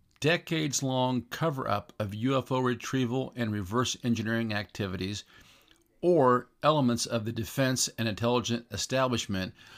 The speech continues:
are engaging in a staggeringly brazen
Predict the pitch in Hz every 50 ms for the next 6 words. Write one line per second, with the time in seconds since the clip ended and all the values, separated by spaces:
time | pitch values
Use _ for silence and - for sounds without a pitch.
0 | - - - - - - 117 120 120 113 110 110 107 101 120 123 123 113 101 117
1 | 120 110 107 104 101 98 92 - - - - 131 127 139 147 139 143 139 135 135
2 | 131 135 135 135 131 - - 107 107 - - - 113 98 95 120 131 139 131 107
3 | 98 107 104 107